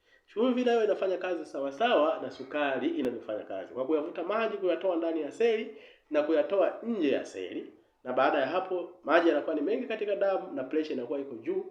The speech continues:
Sasa moyo unasukuma kwa kasi ili kusudi ukiamini ya kwamba maji hayo yakifika katika figo yakatolewe.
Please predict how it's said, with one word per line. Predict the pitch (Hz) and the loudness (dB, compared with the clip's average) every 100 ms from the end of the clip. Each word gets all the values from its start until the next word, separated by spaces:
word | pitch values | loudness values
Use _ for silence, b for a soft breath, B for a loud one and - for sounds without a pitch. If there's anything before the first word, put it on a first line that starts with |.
| - | -8
Sasa | 311 - | -6 -4
moyo | - 330 403 403 | 0 2 4 4
unasukuma | 160 269 269 - 156 131 | 2 -2 -6 -6 -4 -4
kwa | 120 110 | -6 -8
kasi | 285 294 - 92 - b b - | -6 -6 -8 -14 -16 b b -2
ili | 143 143 | 0 0
kusudi | 135 165 156 139 139 - | 0 0 2 0 -2 -2
ukiamini | 180 - 165 151 180 165 | -4 0 -2 0 4 2
ya | |
kwamba | 131 196 180 156 143 | 2 -2 -2 -2 -2
maji | 147 160 147 | 0 0 0
hayo | - 165 | 0 0
yakifika | 202 - 196 | -2 -4 -4
katika | 190 - 180 | -4 -6 -10
figo | - 262 202 202 208 B B B | -8 0 4 4 4 B B B
yakatolewe. | 113 117 110 123 117 117 120 135 | -6 -6 -6 -2 0 2 4 4